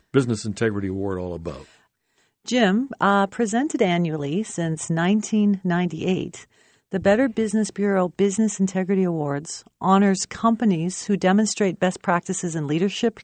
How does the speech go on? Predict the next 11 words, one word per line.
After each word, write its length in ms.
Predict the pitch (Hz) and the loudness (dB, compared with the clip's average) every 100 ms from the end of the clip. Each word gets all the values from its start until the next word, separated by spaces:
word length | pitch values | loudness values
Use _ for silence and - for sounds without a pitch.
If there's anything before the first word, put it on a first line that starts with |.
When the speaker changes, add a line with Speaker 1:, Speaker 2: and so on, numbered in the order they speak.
| - | -6
Speaker 2:
character, 540 | 190 180 - 240 269 - - _ | 0 0 2 2 2 0 -16 _
and 140 | - 175 | -2 -2
high 300 | - 202 220 | 2 4 4
standards 560 | - 214 190 190 185 | 2 2 4 4 2
of 100 | 170 - | -2 2
organizational 840 | 190 202 220 208 185 180 - 185 - | 2 4 4 4 2 0 0 -2 0
ethics 480 | 185 - 160 - - - _ _ - | 0 0 -8 -8 -14 -18 _ _ -2
that 220 | 170 - | 0 4
benefit 560 | 190 214 - 233 220 - _ _ | 6 6 4 -2 -2 -10 _ _
their 140 | 170 | 0
customers, 720 | - - 185 - 247 269 285 | 0 -2 -2 2 2 2 0